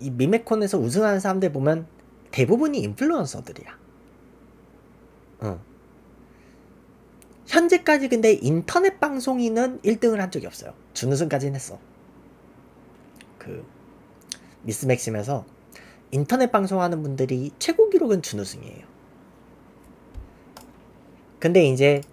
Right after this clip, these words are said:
지난해에 개인 유튜버는 아니고 팀 유튜버로 우승자가 나왔지.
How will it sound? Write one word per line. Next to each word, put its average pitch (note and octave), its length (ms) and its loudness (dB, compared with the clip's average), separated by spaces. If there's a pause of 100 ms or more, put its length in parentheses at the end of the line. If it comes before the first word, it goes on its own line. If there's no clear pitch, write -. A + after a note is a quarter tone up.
(180)
지난해에 D3+ 760 2 (1120)
개인 C#4 460 6
유튜버는 G3 560 0
아니고 F3+ 460 -2 (600)
팀 G4+ 500 6
유튜버로 G3+ 840 4 (600)
우승자가 C#3 520 0
나왔지. F2 560 -12